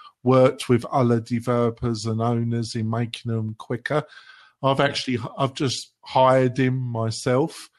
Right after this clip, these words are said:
Speaker 2: <laughs>
Speaker 1: to,
Speaker 2: Sounds
Speaker 1: um,
Speaker 2: surprising.
Speaker 1: work on with me and my developers on my SaaS product. Um,
Speaker 2: Wow.
Speaker 1: he's a very nice and knowledgeable developer, and he's gonna be our next guest. And we're,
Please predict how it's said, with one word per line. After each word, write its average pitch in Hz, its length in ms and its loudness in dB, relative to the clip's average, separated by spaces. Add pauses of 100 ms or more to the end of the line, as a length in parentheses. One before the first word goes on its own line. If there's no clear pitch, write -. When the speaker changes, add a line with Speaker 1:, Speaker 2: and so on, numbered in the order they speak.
(220)
Speaker 2:
<laughs> - 320 -20
Speaker 1:
to, 147 60 -2
Speaker 2:
Sounds 127 580 0
Speaker 1:
um, 120 520 2
Speaker 2:
surprising. 120 320 -10 (120)
Speaker 1:
work 131 500 4 (200)
on 127 460 0
with 123 180 2 (460)
me 127 320 4
and 120 140 2
my 117 180 0
developers 123 1000 0 (460)
on 120 140 -2
my 120 180 0
SaaS 123 440 -4
product. - 800 -4 (420)
Um, 139 80 -2
Speaker 2:
Wow. 127 560 0 (100)
Speaker 1:
he's 147 260 -2
a 139 140 4 (240)
very 143 520 4
nice 123 580 0
and 117 200 -4
knowledgeable 120 680 -4
developer, 123 680 -2
and 127 140 -2
he's 131 140 -4
gonna 143 200 -2
be 147 220 0
our 147 160 0
next 151 320 -6
guest. 160 280 2
And 160 120 4
we're, 160 80 4